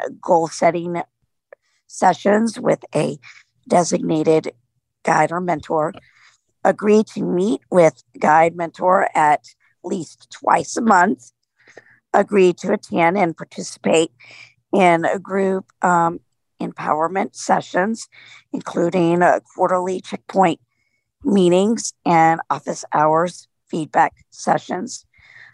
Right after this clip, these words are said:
Agree to submit a monthly report to the A C B mentoring team, um,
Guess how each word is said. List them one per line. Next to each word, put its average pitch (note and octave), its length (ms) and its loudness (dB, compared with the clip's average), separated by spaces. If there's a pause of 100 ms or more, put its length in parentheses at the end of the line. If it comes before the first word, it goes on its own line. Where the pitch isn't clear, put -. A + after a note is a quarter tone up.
(140)
Agree A3 300 0
to G3+ 100 -10
submit F#3 560 0
a F3 120 0
monthly D#3+ 520 -6
report A3+ 560 0 (760)
to F#3 100 -2
the E3 160 2
A D3+ 40 0
C G#3+ 200 -8
B E3+ 180 -4
mentoring E3+ 560 -4
team, F3 440 0 (760)
um, E3 520 2